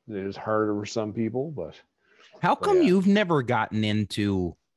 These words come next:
Speaker 2: the idea of making calls? Like, you understand the anatomy of a call. You know how it works. You know how to tune a call properly.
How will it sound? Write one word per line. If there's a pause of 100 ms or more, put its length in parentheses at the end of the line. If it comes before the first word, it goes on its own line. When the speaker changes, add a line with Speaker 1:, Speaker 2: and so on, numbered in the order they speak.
(280)
Speaker 2:
the
idea
of
making
calls?
Like,
you
understand
the
anatomy
of
a
call. (340)
You
know
how
it
works.
You
know
how
to
tune
a
call
properly.